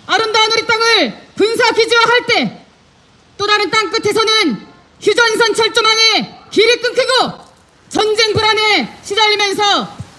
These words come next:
힘겨운 생업을 이어갔습니다. 전 세계 곳곳에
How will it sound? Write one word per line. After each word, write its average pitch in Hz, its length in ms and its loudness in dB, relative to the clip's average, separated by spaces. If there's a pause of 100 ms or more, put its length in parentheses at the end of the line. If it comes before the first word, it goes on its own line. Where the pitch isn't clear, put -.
힘겨운 415 400 0
생업을 403 600 0 (120)
이어갔습니다. 302 640 0 (1300)
전 403 240 0
세계 453 180 0
곳곳에 392 760 0